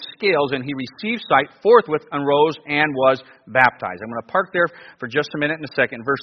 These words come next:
twenty-one says, "But all that heard him were amazed and said, 'Is not this he that destroyed them, which called on the name in Jerusalem and came hither for that intent, that he might bring them bound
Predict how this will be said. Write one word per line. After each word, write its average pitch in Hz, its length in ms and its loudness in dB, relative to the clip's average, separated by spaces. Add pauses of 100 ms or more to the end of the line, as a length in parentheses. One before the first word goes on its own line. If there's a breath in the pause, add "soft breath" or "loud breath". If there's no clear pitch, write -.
twenty-one 143 440 -4
says, 123 280 0 (420 loud breath)
"But 160 140 4
all 160 220 6
that 160 160 2
heard 262 340 2
him 151 220 0
were 202 240 8
amazed 139 320 -2
and 143 160 -8
said, 143 240 -2
'Is 175 240 0
not 175 400 0
this 226 180 0 (140)
he 254 240 -4
that 165 160 -2
destroyed 247 500 4
them, 147 180 0 (300 loud breath)
which 170 240 -2
called 262 380 2
on 190 120 4
the 170 80 0
name 147 300 -2 (100)
in 208 220 0
Jerusalem 156 520 -4
and 147 120 -6
came 156 260 -6
hither 190 280 2 (240 loud breath)
for 160 100 2
that 156 240 6
intent, 165 380 -2 (180)
that 151 180 2
he 214 140 -4
might 202 320 4
bring 202 220 2
them 156 260 0
bound 180 400 4